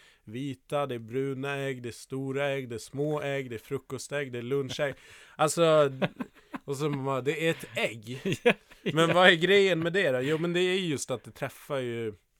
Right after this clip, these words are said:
Speaker 1: olika målgrupper, olika
Speaker 2: Ja.
Speaker 1: individers behov. Att, nej, men jag vill ha ekologiska och de ska ha gott ute, de här
Speaker 2: Ja,
Speaker 1: hönorna.
Speaker 2: precis.
Speaker 1: Jag vill inte ha några instängda, medan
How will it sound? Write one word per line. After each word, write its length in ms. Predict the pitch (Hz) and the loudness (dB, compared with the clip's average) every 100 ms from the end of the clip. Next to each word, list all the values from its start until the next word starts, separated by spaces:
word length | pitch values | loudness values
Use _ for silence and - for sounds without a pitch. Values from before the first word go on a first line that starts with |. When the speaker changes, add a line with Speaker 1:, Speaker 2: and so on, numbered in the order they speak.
| _ _ _ _ - | _ _ _ _ -12
Speaker 1:
olika 800 | 156 151 139 147 135 127 123 123 131 | -6 -6 -4 -4 -2 -2 -2 -4 -6
målgrupper, 600 | 131 156 147 190 - 120 | -4 -4 -6 -8 -10 -10
olika 380 | 127 127 - 135 | -10 -10 -6 -4
Speaker 2:
Ja. 160 | 120 117 | -4 -6
Speaker 1:
individers 880 | - 131 131 143 180 131 120 113 | -6 -6 -6 -8 -8 -6 -8 -8
behov. 460 | 113 113 208 147 101 | -10 -12 -10 -12 -12
Att, 120 | 104 | -12
nej, 100 | 131 | -10
men 140 | 147 139 | -8 -8
jag 140 | 160 | -8
vill 160 | 185 123 | -8 -10
ha 420 | 175 - 104 - _ _ _ _ _ | -10 -6 -6 -8 _ _ _ _ _
ekologiska 840 | 127 - 123 123 113 110 107 - | -14 -10 -8 -6 -6 -6 -8 -10
och 60 | 107 | -8
de 140 | 123 | -8
ska 140 | 113 117 | -10 -12
ha 240 | 110 123 | -8 -8
gott 480 | 117 117 - _ - | -6 -8 -10 _ -20
ute, 460 | - 120 - _ 107 | -12 -10 -12 _ -14
de 140 | 95 | -12
här 140 | 107 104 | -12 -10
Speaker 2:
Ja, 60 | |
Speaker 1:
hönorna. 540 | 110 107 104 104 101 98 | -6 -6 -8 -10 -10 -10
Speaker 2:
precis. 160 | 104 _ _ _ | -14 _ _ _
Speaker 1:
Jag 100 | 110 | -14
vill 140 | 107 | -12
inte 160 | 107 113 | -12 -10
ha 180 | 110 110 | -8 -8
några 340 | 104 104 110 110 - - | -8 -8 -10 -14 -20 -14
instängda, 580 | 120 104 - 110 107 | -12 -12 -10 -8 -8
medan 200 | 107 110 | -8 -10